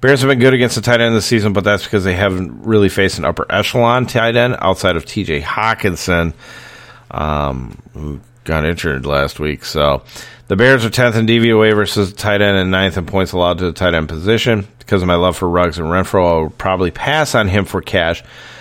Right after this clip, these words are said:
uh, but I will definitely have a share or two of him in G P P.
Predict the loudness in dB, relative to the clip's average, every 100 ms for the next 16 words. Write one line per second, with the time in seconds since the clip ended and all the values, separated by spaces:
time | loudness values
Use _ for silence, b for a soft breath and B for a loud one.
0 | B B -2 0 0 2 0 0 0 0
1 | 0 0 -2 -2 0 0 -2 -4 -4 -4
2 | -4 -6 -8 -12 -12 -14 -10 -4 -2 -2